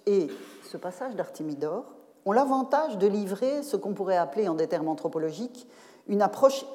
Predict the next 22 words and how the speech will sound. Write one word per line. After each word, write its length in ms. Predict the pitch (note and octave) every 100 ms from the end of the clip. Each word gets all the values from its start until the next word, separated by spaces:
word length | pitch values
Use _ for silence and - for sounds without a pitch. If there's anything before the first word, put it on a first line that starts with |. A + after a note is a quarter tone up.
| -
émique 640 | B3 A#3+ - - - -
de 80 | E3
ce 160 | E3+
qu'est 200 | E3+ G3
un 120 | E3 D#3+
dieu 180 | D3
grec, 500 | D#3 - D3+ - - - - - _ -
une 120 | F#3
sorte 340 | - B3+ B3+
de 260 | F#3 F#3 F#3 -
définition 640 | A#3 A#3 A#3+ A3 - A3+
opératoire 760 | F3 F#3+ E3+ E3 - B3+ D4+ -
qui 140 | G#3+
nous 180 | G3 F3+
est 60 | G3+
donnée 420 | F3+ A3 C#4+ - F3
de 120 | E3+
l'intérieur 1200 | E3+ A3 C#4 - G#3+ E3+ D#3+ D3 F3 - - - - - - - _
et 120 | C4
qui 140 | B3+ B3
vient 240 | F#3+ D4
s'ajouter 560 | C#4+ G#3+ F#3+ G3+ -